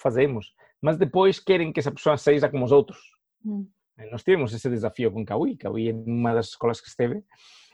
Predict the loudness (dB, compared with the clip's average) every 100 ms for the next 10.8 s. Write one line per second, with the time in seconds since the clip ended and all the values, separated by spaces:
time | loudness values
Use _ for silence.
0 | _ -2 2 6 6 6 4 0 -6 -4
1 | -4 -4 -8 -12 -4 -2 -2 -8 -14 -8
2 | -6 -4 -4 -4 -6 -8 -12 -20 _ _
3 | _ _ _ _ -4 -2 0 0 -2 0
4 | 0 -2 -2 -6 -4 -4 -4 -6 -8 -2
5 | 0 0 0 0 0 4 4 4 0 -4
6 | -4 -2 0 -2 -4 -8 _ _ -8 -6
7 | 0 2 0 -4 -8 -6 -6 -8 -14 _
8 | _ _ _ _ _ _ _ -6 -4 -2
9 | -2 -2 -2 -2 -2 -4 -4 -2 0 -2
10 | -2 -4 -4 -6 -2 -2 -4 -10